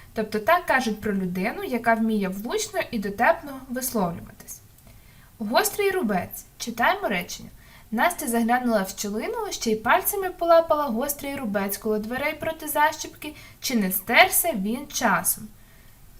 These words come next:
Як бачимо, в реченні Настя перевіряла гостроту рубця саме за його формою. Це і є первинне значення. Але для певності подивімося ще на останнє речення. Гострий вітер,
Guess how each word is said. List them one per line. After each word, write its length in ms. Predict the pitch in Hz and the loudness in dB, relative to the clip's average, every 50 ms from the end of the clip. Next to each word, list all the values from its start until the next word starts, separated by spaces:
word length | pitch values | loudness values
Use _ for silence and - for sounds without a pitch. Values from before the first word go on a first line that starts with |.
| - - - - - - - - - - - - - - - | -20 -20 -20 -20 -20 -20 -20 -20 -20 -20 -20 -20 -20 -12 -10
Як 260 | 233 226 247 240 226 | -4 -2 -2 -2 2
бачимо, 540 | 226 302 359 453 - - 294 233 202 180 - | 4 4 4 4 2 0 -2 -2 -2 -2 -4
в 100 | 202 202 | -4 -4
реченні 500 | 233 269 330 359 359 - 294 247 247 233 | 0 2 2 2 0 -2 -2 0 0 2
Настя 400 | 226 247 277 302 302 - - 247 | 2 2 2 0 0 -2 -4 -8
перевіряла 760 | 220 - 233 226 226 220 214 226 226 262 277 277 262 226 - - | -6 -4 -4 -2 -2 -2 -2 -2 0 0 0 2 2 0 -2 -4
гостроту 680 | - 202 220 220 - - 226 226 226 - - 247 233 | -4 -4 -4 -4 -4 -4 -4 -4 -4 -4 -2 0 0
рубця 500 | 214 208 202 - - - 302 330 370 370 - - - - - - - | 0 0 -4 -4 -2 0 2 2 2 2 -2 -8 -16 -20 -20 -10 -6
саме 440 | - - 311 320 403 427 415 392 330 | -2 0 2 2 2 2 0 -2 -2
за 100 | 320 320 | -2 -4
його 260 | 311 302 285 311 320 | -4 -4 -2 -2 -4
формою. 600 | 320 - - 302 262 208 190 185 180 185 190 190 - - - - - - - - - - - - | -4 -6 -4 -2 0 0 2 0 0 -2 -4 -8 -10 -14 -20 -20 -20 -20 -20 -20 -20 -20 -10 -4
Це 220 | - - 349 381 440 | -2 -2 -2 -2 0
і 180 | 440 440 415 311 | 0 2 2 4
є 200 | 254 190 - - - - | 2 2 2 -2 -4 -2
первинне 460 | 220 220 226 220 208 196 196 202 220 | -2 0 0 0 0 0 0 0 -2
значення. 580 | 233 247 240 196 170 185 - - 190 185 - - - - - - - - - - - - | -2 0 0 0 0 -2 -4 -8 -8 -10 -10 -14 -18 -20 -20 -20 -20 -20 -20 -20 -8 -4
Але 180 | 214 214 240 | 0 2 2
для 160 | 233 214 208 202 | 2 2 0 4
певності 580 | 202 320 415 480 494 453 427 392 - - 294 | 6 6 6 6 2 0 -2 -2 -2 -4 -6
подивімося 640 | 247 - 254 220 226 226 330 392 415 392 - - 247 | -6 -6 -4 -4 -4 -4 -4 -4 -2 0 0 0 -2
ще 260 | 240 - - 277 320 | -4 -4 -4 -6 0
на 140 | 349 349 330 | 2 4 4
останнє 500 | 330 330 - - 214 190 185 175 175 170 | 4 2 0 -2 0 0 0 -2 -4 -6
речення. 400 | 156 - - - - - 202 208 - - - - - - - - - - - - - | -8 -10 -10 -12 -12 -14 -14 -16 -16 -20 -20 -20 -20 -20 -20 -20 -20 -20 -20 -12 -6
Гострий 540 | 190 202 247 359 403 403 392 381 370 349 330 | -4 0 2 2 2 0 -2 -2 -4 -4 -4
вітер, 460 | 294 277 247 196 - - - - - | -2 0 0 0 0 -4 -10 -12 -12